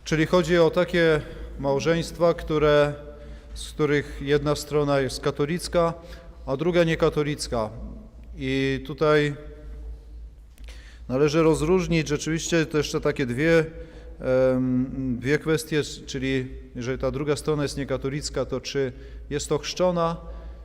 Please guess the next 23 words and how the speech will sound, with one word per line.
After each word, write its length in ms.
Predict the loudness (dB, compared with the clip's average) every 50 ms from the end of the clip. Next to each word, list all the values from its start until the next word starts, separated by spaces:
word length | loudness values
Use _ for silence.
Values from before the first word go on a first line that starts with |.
| -18 -18 -18 -18 -12
czy, 520 | -10 -4 0 2 4 4 4 4 2 0 -2 -4 -10 -10 -12
czy 300 | -12 -8 -6 -4 -4 -4 -4 -2
jest 320 | 0 0 0 0 -2 -4
nieochrzczona, 720 | -2 0 0 0 0 -2 -4 -2 0 0 0 0 -2 -4 -6
tak? 280 | -4 -4 -4 -4 -6
Czyli, 280 | -8 -6 -4 -4 -4 -6
powiedzmy, 380 | -4 -6 -6 -6 -4 -6 -6
z 40 | -4
jakiejś, 520 | -4 -6 -6 -4 -6 -6 -6 -10 -12 -14 -14 -14 -14 -10 -8
może 240 | -8 -6 -6 -6
być, 520 | -6 -4 -6 -6 -6 -10 -12 -12 -14 -16 -18 -12 -8
innej 280 | -6 -4 -2 0 0
religii, 520 | 0 0 0 0 0 0 0 0 0 0 0
dajmy 220 | -2 -2 -2 -2
na 120 | -2 -4 -4
to 300 | -4 -4 -4 -2 -2 -4 -6 -6
judaizm, 640 | -8 -8 -6 -2 0 0 2 0 0 -2 -4 -6 -6
islam, 480 | -6 -6 -6 -6 -6 -6 -4 -2 -2 -2
buddyzm, 500 | -2 -4 -4 -4 -6 -6 -6 -6 -6 -8 -8 -10 -14 -16 -18 -18 -18 -18 -18 -8 -4
e, 200 | 0 0 0 0
albo 260 | 0 0 0 0 0
niewierzący 680 | 0 0 2 2 4 4 4 4 4 2 0 -4 -6
też. 560 | -4 0 0 0 2 0 -2 -8 -10 -14 -16